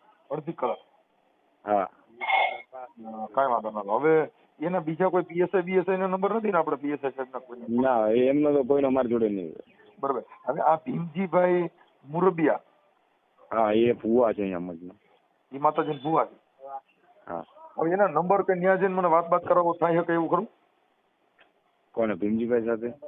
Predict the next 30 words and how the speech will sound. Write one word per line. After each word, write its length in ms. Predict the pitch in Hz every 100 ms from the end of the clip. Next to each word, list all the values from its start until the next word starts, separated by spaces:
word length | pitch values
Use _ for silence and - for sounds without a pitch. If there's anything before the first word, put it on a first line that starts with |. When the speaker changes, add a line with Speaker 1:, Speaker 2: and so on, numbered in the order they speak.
| -
Speaker 1:
હા. 220 | 156 170 127 - - - - _
Speaker 2:
અહીંયા 320 | - 123 131 123
જોઈને 300 | 131 123 113
એટલે 140 | 113
બીજી 260 | 117 117 107
લપ 220 | 110 98 -
થાય 120 | 90
એવું, 300 | 87 85 85
કારણ 200 | 98 98
કે 60 |
અહીંયા 140 | 98 98
મારી 300 | 101 107 98
સિવાય 240 | 101 101
કોઈ 180 | 95 98
એક્ટિવ 340 | 104 - 92
નથી 220 | 90 85 85
બીજો 280 | 87 87
વ્યક્તિ. 340 | 82 87 - 90
સમજ્યા, 260 | 104 104
હું 260 | 95 98 98
આ 140 | 95
એસ 240 | 95 101 110
એસ 120 | 101
ડી 120 | 98
સ્વયં 260 | 90 98 87
સૈનિક 260 | 95 92
દળમાં 280 | 95 98 98
હું 140 | 92 87
સૈનિકમાં 540 | 98 110 98 92 87
છું. 240 | 107 151